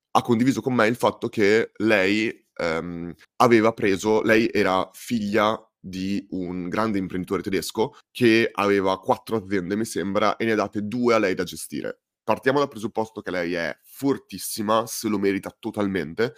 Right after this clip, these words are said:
quindi non vediamolo come la classica mentalità che do ai miei figli le aziende. Lei era fortissima, è fortissima tuttora. E lei mi diceva, io quando sono partita, subito quando ho avuto queste due aziende da gestire,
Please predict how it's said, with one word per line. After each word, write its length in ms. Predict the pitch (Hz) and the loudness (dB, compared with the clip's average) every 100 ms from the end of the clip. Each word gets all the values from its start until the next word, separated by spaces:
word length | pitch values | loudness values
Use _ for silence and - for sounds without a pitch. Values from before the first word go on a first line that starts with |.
| - _ | -14 _
quindi 400 | - 120 104 101 | 0 2 2 0
non 400 | 104 120 127 110 | 0 2 2 0
vediamolo 480 | 90 95 95 92 90 | -4 -2 0 0 -2
come 300 | - 98 95 | -4 -4 -2
la 100 | 87 | -4
classica 480 | - 90 - 95 95 | -8 -12 -10 -10 -6
mentalità 640 | 90 87 87 87 82 85 | -6 -6 -8 -4 -4 -4
che 140 | - 95 | -6 -8
do 240 | 87 90 | -4 -2
ai 60 | 90 | -2
miei 140 | 90 | -6
figli 440 | - - 87 85 90 | -8 -14 -12 -6 -2
le 80 | 87 - | -4 -4
aziende. 360 | 92 85 87 | -4 -4 -2
Lei 180 | 92 85 | -2 -2
era 320 | 92 85 98 - _ _ - | -2 -2 -2 -2 _ _ -10
fortissima, 640 | 95 - 82 - 85 85 | -10 -8 -10 -10 -8 -6
è 100 | - | -6
fortissima 520 | 98 90 - 98 - 78 | -4 -6 -6 -10 -12 -12
tuttora. 440 | 85 - - 104 - - | -12 -10 -6 -6 -8 -8
E 80 | - | 2
lei 140 | 190 | 4
mi 80 | 123 | 4
diceva, 340 | 113 - 92 113 | 0 0 2 2
io 80 | |
quando 180 | - 98 | 0 -2
sono 140 | - 151 | -4 -4
partita, 500 | 151 - - 120 165 _ _ _ | -4 -2 -2 -2 -2 _ _ _
subito 520 | - - 120 107 127 | -6 -2 0 0 2
quando 220 | 139 107 | 2 0
ho 40 | 110 | 0
avuto 180 | 135 139 | -2 -4
queste 180 | 117 | -6
due 100 | 104 | -4
aziende 520 | 107 101 71 87 156 - _ | -4 -4 -4 -2 -4 -8 _
da 120 | 101 | -8
gestire, 560 | 98 - 76 87 - | -6 -6 -2 0 -2